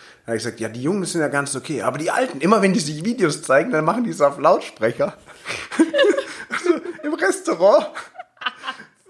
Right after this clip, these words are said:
Und dann geht's halt rum und dann zeigt sie einen dem anderen und dann alles auf Lautsprecher. Da hat er sich richtig beschwert, dass die, grad die ält-,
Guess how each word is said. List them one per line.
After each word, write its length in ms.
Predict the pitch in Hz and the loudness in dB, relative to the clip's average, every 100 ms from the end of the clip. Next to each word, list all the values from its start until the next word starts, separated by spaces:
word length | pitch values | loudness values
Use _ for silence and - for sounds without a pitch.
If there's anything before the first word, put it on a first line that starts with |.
| - _ _ _ _ - - - | -20 _ _ _ _ -20 -20 -2
Und 180 | 202 226 | 0 2
dann 240 | 254 330 | 0 0
geht's 280 | 233 233 - | -2 -2 2
halt 160 | 196 190 | 2 4
rum 120 | 226 | 2
und 60 | 220 | 4
dann 140 | 220 - | 2 4
zeigt 280 | 220 320 | 2 2
sie 120 | - 185 | 2 4
einen 280 | 190 208 | 4 2
dem 160 | 214 190 | -2 -2
anderen 400 | 135 156 160 160 | -4 -2 0 0
und 100 | 170 | 0
dann 140 | 175 | 0
alles 340 | 160 202 339 - | 2 0 2 0
auf 160 | 156 | 2
Lautsprecher. 680 | 156 160 - - 110 135 147 196 | 4 2 0 -10 -8 -8 -4 0
Da 80 | 170 | 6
hat 60 | |
er 120 | 180 | 6
sich 160 | 160 151 | 4 0
richtig 300 | 170 175 185 | -4 -4 -6
beschwert, 480 | 147 143 143 165 165 | -6 -2 2 4 2
dass 160 | 143 - | -2 -4
die, 280 | 127 123 - - - - 143 - | -8 -8 -10 -20 -20 -20 -14 2
grad 240 | 143 143 | 4 4
die 100 | 104 | 2
ält-, 300 | 143 151 | 2 2